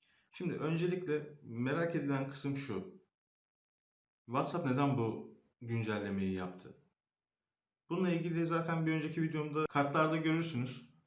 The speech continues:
Açıklamaları sağladık. Ee, biz de bu güncelleme ne anlatıyor, bize ne, e, söylüyor dedik. Ve bununla ilgili bir videomuzu da oluşturduk. Bir önceki videomuza gidebilirsiniz kartlardaki videodan. Gelelim şimdi WhatsApp'ın açıklamasına.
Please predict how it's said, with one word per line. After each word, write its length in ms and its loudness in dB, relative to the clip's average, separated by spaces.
Açıklamaları 640 0
sağladık. 720 -2
Ee, 260 2
biz 180 -2
de 200 0
bu 460 -2
güncelleme 640 2
ne 100 2
anlatıyor, 600 0
bize 280 0
ne, 100 2
e, 460 -2
söylüyor 680 -4
dedik. 460 -6
Ve 60 4
bununla 200 2
ilgili 240 0
bir 40 -6
videomuzu 420 -2
da 40 0
oluşturduk. 720 -4
Bir 80 2
önceki 320 2
videomuza 360 2
gidebilirsiniz 800 0
kartlardaki 600 -2
videodan. 500 -4
Gelelim 460 0
şimdi 220 -2
WhatsApp'ın 760 -2
açıklamasına. 720 -2